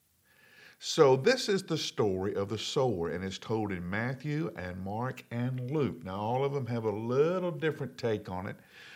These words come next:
a little different wording, and it's interesting to kind of compare those three, uh, telling of the story. But all of them basically say the same thing. A sower went out to sow, and he sowed his seed,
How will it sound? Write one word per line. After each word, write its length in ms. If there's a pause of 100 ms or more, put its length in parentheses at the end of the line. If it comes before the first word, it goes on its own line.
(140)
a 100
little 280
different 400
wording, 440
and 100
it's 200
interesting 560
to 40
kind 220
of 80
compare 480
those 240
three, 400 (540)
uh, 200
telling 540
of 160
the 80
story. 540 (520)
But 100
all 320
of 100
them 140
basically 460
say 220
the 100
same 280
thing. 280
A 160
sower 480
went 180
out 220
to 60
sow, 500
and 100
he 100
sowed 480
his 160
seed, 600